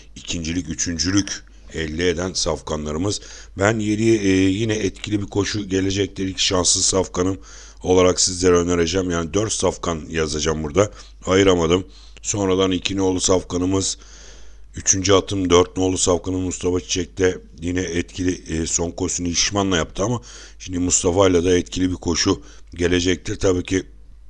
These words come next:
bir nolu Gökhan Kocakay'la dörtte üç yaparak gerçekten iyi bir, e, koşular çıkarttı. Bin dört yüzü son koşusunu yine aynı şekilde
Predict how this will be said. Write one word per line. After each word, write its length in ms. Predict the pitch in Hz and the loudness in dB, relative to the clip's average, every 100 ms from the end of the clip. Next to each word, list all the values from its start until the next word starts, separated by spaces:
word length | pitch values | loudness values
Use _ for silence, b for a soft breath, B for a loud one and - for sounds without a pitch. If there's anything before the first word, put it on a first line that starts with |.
| - | -8
bir 200 | 101 101 | -2 0
nolu 360 | 92 87 95 90 | 2 2 2 2
Gökhan 320 | 82 92 87 | 0 0 -2
Kocakay'la 600 | 87 87 92 92 87 85 | -2 0 2 2 4 2
dörtte 340 | 85 85 - 92 | 0 -2 -4 -4
üç 200 | - 82 | -4 -6
yaparak 460 | - 90 92 - B B B B B | -2 0 0 -4 B B B B B
gerçekten 540 | 76 85 - 90 - 87 | -4 -2 0 -2 -4 -8
iyi 280 | 85 90 87 | -2 0 2
bir, 220 | 87 - | 0 0
e, 300 | 78 78 - | -4 -4 -4
koşular 420 | 82 - 90 92 | -4 -2 0 0
çıkarttı. 720 | - - 90 - - 90 80 - - - - | 0 0 -2 -2 -4 -6 -6 -14 -20 -20 -14
Bin 300 | 73 78 82 | -10 -6 0
dört 260 | 87 - | 0 0
yüzü 220 | 80 85 82 | -8 -6 -2
son 240 | 90 85 | -2 -4
koşusunu 540 | - 90 - 87 90 B B B B B - | -4 -8 -6 -6 -6 B B B B B -10
yine 220 | 80 87 | -4 -2
aynı 240 | 87 87 | 0 0
şekilde 560 | 82 85 78 82 87 | -2 -2 -2 0 0